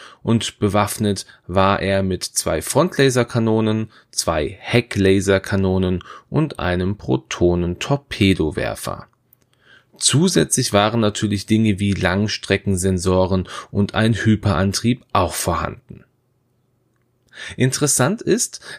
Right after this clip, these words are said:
dass der Ark auch S-Foils hatte, die aber bisher im Spiel noch keine Bedeutung gefunden haben.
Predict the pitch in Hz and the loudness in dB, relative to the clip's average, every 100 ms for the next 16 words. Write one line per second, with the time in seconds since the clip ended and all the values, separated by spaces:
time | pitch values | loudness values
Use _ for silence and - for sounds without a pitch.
0 | - 127 - 143 131 - 113 127 190 - | 0 0 2 2 0 -2 -2 -2 -4 -10
1 | - _ 110 127 147 _ - 110 - - | -20 _ 0 0 -2 _ -4 0 0 0
2 | - 90 85 - - 85 - 71 82 101 | 0 0 0 -2 -2 -2 -6 -8 -8 0
3 | 110 95 110 107 - - - - 110 107 | 0 2 0 -2 -4 -8 -6 -2 0 0
4 | 101 - - 117 123 117 - 117 123 117 | -2 -6 -4 -2 -2 -4 -6 -4 -2 -4
5 | 113 127 160 131 101 95 95 87 - 87 | 0 4 4 2 0 -2 -4 -8 -8 -12
6 | 85 73 - 104 | -10 -10 -12 -18